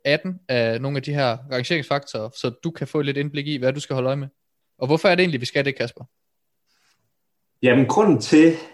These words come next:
Speaker 2: at vi i dette afsnit skal snakke om forskellige ranking factors, er egentlig at skabe en form for forståelse af, hvad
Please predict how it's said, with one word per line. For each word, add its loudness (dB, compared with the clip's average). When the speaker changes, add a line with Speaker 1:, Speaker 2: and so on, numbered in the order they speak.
Speaker 2:
at 4
vi 8
i 8
dette 6
afsnit 4
skal -6
snakke 2
om 0
forskellige 4
ranking 2
factors, -6
er 0
egentlig 4
at -2
skabe 2
en 2
form 0
for -12
forståelse 0
af, 2
hvad -2